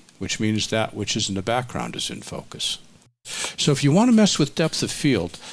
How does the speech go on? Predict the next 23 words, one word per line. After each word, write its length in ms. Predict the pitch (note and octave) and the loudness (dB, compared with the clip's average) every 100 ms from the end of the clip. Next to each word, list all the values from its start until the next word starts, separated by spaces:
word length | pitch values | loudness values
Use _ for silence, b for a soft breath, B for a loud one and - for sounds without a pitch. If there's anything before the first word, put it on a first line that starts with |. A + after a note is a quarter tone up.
| B | B
set 400 | - - F3 G3+ | -4 2 4 4
the 120 | - A#3+ | 4 6
near 360 | E3+ D3+ D3+ | 6 6 6
focus 640 | C#3 - G#2+ - A#2+ - | 4 0 0 0 -2 -2
to 120 | - B2+ | -2 0
be 180 | B2+ C3+ B2+ | 2 0 0
in 160 | B2+ | -2
front 600 | A2+ - - F3 G3 E3+ | -2 -2 2 4 4 2
of 480 | F#2+ C#2+ F#2+ C3+ - _ _ _ b b b - | -2 -2 -8 -10 -16 _ _ _ b b b 0
the 100 | C3 | 2
nearest 460 | C#3 C#3+ D3+ - | 4 4 4 2
object 440 | C3+ B2+ A#2+ B2+ - | 2 2 0 -2 -2
to 80 | |
the 80 | A2+ | -4
camera 400 | - D3 D3+ G#2 | 0 0 2 0
that 140 | A2 A#2+ | -4 -4
you 120 | A#2 | 0
want 180 | A#2 A2 | 2 2
to 60 | |
have 260 | A2+ G#2+ G2 | 2 0 0
be 140 | F#2 | -4
in 140 | D2 D2+ | -4 -4
focus, 560 | - C#3+ - D2+ - | -2 0 -2 -4 -6